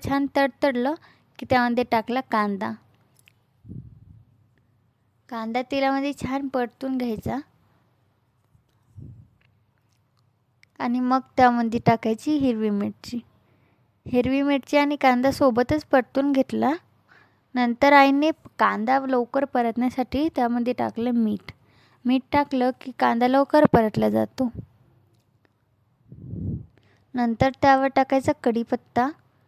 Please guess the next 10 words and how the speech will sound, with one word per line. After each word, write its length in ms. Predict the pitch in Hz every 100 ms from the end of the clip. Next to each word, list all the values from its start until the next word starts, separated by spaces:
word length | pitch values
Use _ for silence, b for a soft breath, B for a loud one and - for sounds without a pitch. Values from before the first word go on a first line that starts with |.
| _ _ _ _ _
कढीपत्ता 500 | 247 240 269 262 285
टाकूनसुद्धा 800 | 277 269 - 277 262 285 233 294
तेलामध्ये 600 | 294 262 254 262 254 269 -
छान 220 | 285 302
परतून 460 | 294 240 226 - 277
घ्यायचा 420 | 262 240 - 247 277 _ _ _ _ _ _ _ _ _ _ _ _ _ _ _ _ _ _
आणि 180 | 240 240
नंतर 440 | 254 247 220 247
टाकायची 460 | 240 233 214 220 285
कोथिंबीर. 680 | - 262 - 240 214 226